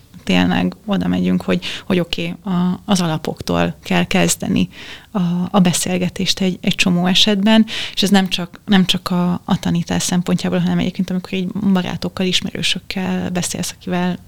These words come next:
nem, <laughs> nem értesz egyet, ö, valamilyen kérdésben, hogy a, hogy az ilyen nagyon alapvető médiafogyasztási kérdéseket lehessen tisztázni. Az, hogy valaki meg tudja állapítani, hogy, hogy mi a,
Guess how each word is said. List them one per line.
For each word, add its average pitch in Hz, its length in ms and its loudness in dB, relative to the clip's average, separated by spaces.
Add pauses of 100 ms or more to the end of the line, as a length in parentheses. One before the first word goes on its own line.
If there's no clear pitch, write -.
(100)
nem, 180 300 2 (100)
<laughs> 196 100 4
nem 180 220 6
értesz 170 400 -2
egyet, 226 380 4 (480)
ö, - 120 2 (300)
valamilyen 170 480 -2
kérdésben, 208 720 2 (260)
hogy 220 180 4
a, 208 260 0
hogy 226 120 6
az 226 120 6
ilyen 247 140 10
nagyon 202 440 4 (600)
alapvető 180 920 0 (220)
médiafogyasztási 175 1500 2
kérdéseket 175 880 -2
lehessen 180 460 2
tisztázni. 180 600 -2 (220)
Az, 262 240 2
hogy 190 100 -4
valaki 175 340 -4
meg 208 220 4
tudja 175 280 -2
állapítani, 180 800 0
hogy, 180 300 2 (400)
hogy 196 180 4
mi 180 180 2
a, 165 280 -2